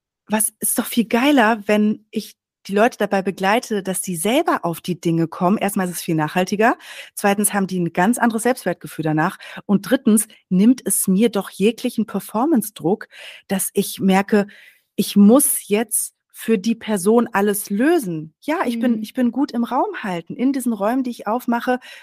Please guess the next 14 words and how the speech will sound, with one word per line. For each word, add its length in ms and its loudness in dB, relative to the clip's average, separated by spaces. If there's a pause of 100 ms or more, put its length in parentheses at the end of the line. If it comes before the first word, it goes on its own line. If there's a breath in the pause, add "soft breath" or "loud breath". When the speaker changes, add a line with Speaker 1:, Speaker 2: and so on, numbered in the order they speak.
Speaker 1:
so 160 -4
wie 40 0
du 100 -2
das 200 -2
auch 180 0
tust, 360 -8 (180)
empowerst 680 2
du. 160 -8 (180)
Du 100 -8
empowerst 600 2
die 60 -2
Speaker 2:
Mhm. 0 -
Speaker 1:
Leute 420 0
aber, 240 0